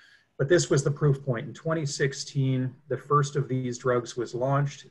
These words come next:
for a very rare genetic disease called S M A. These little babies would die by the age of five. And as you squirted this drug into their spinal cord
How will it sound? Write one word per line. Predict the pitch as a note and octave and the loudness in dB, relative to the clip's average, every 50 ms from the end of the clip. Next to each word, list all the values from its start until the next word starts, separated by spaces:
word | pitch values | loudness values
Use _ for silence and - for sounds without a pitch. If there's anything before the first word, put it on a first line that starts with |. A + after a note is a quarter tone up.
| _ - | _ -8
for | - A#2 G#2+ | -6 -4 -4
a | G#2 | -4
very | G2+ - A#2+ B2 B2 | 0 0 2 4 4
rare | A#2+ A#2 A#2+ A#2+ A#2+ B2 | 2 4 2 2 2 2
genetic | A#2+ A#2+ A#2+ A#2 A#2+ A#2 G#2 - - | 0 -4 -8 -6 -4 -4 -6 -6 -8
disease | - A2+ - A#2+ B2 B2+ B2+ B2 A#2+ | -10 -8 -6 -6 -6 -6 -6 -6 -8
called | - - - A2 G2+ - - _ _ _ _ _ _ _ _ _ _ _ - | -10 -10 -8 -8 -8 -10 -14 _ _ _ _ _ _ _ _ _ _ _ -4
S | C3 B2+ - - | -4 -2 -2 -2
M | B2+ A2+ A2 G#2+ | -4 -4 -4 -4
A. | A#2 B2 B2+ C3+ C#3 - _ _ _ - - - | -4 -2 -2 -2 -4 -6 _ _ _ -20 -16 -10
These | - A#2+ - | -8 -8 -4
little | - C3+ A#2 G#2+ | -2 -2 -2 -2
babies | - - A2+ A2+ A2+ A#2+ A#2 A2 - | -2 -2 -2 -2 -2 -4 -6 -6 -6
would | A#2 A2+ - | -8 -6 -6
die | - A2 G#2+ A2+ A#2 A#2+ | -6 -6 -4 -2 -2 -2
by | A#2+ A#2 A2 | -2 -4 -4
the | A2+ A2+ A2 A2+ - _ _ | -4 -6 -8 -10 -14 _ _
age | B2+ A#2 A2+ A2 | -6 -6 -6 -8
of | A2 - | -10 -12
five. | _ - A#2 A#2 A#2 A#2 A#2 A2+ - - _ _ _ _ _ _ _ _ _ _ _ _ _ - | _ -6 -4 -2 0 0 -2 -4 -6 -12 _ _ _ _ _ _ _ _ _ _ _ _ _ -2
And | C3+ C3+ C3+ C3+ C3+ C3 C3 B2+ C3 - - - - | 0 2 4 4 4 4 2 0 -2 -4 -8 -2 2
as | C#3 C#3 C#3 B2 - | 4 4 4 2 2
you | - C3+ B2 A#2+ | 0 -2 -2 -2
squirted | - - - C#3+ C#3 C3 B2+ B2+ A#2 | -4 -4 0 0 2 2 2 2 0
this | A#2+ A#2 - | -2 -2 -2
drug | - - A#2 A#2 A#2 A2+ | -2 -2 -2 -2 -2 -2
into | A#2 A#2 A2 - - | -6 -10 -8 -8 -4
their | A#2+ A2+ G#2+ | -4 -4 -4
spinal | G#2 - - - A2+ A2+ A2+ A2 A2 A2 | -4 -6 -8 -8 -8 -6 -6 -6 -6 -8
cord | - _ - A2+ G#2+ G#2+ A2 | -8 _ -6 -6 -4 -4 -6